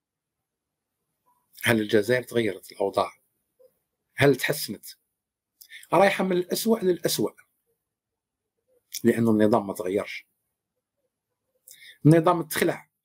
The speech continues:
لما اللي تسميوه نتوما الحراك ناض، ومن بعد عاود وقف على رجليه. علاه؟ بالخونه، بالخونه اللي خانوا، اللي خانوا السذاجه السياسيه تاع الشعب.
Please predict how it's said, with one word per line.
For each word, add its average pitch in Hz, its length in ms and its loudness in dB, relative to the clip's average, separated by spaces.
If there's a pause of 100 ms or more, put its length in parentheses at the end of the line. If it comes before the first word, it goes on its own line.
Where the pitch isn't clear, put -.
(760)
لما 117 240 -2
اللي 113 100 0
تسميوه 113 300 -2
نتوما 113 240 -2
الحراك 113 400 0
ناض، 104 260 -2 (2250)
ومن 156 80 8
بعد 202 220 4
عاود 202 200 2
وقف 175 260 -6
على 170 120 2
رجليه. 147 500 0 (120)
علاه؟ 131 300 4 (200)
بالخونه، 151 680 2 (1600)
بالخونه 233 680 4
اللي 190 220 0
خانوا، 233 480 2 (1300)
اللي 127 140 0
خانوا 180 320 4 (280)
السذاجه 208 640 4
السياسيه 120 540 -2
تاع 107 160 -6
الشعب. - 300 -6